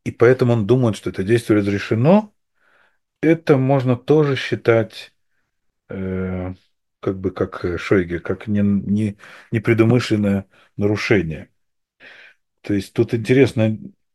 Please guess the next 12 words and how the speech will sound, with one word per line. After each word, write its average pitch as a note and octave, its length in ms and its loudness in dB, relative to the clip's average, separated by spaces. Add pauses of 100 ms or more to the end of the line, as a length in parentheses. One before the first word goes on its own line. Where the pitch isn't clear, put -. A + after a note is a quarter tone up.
(100)
такой - 260 -6
момент, A#2 420 2
потому F2+ 260 -12
что - 160 -8
вообще-то G#2+ 540 -2 (640)
я G2 200 -4
помню, A2+ 280 0
что - 140 -8
это F#2+ 120 -6
обсуждается F#2+ 720 -2
в - 80 -18
Талмуде. A#2+ 640 0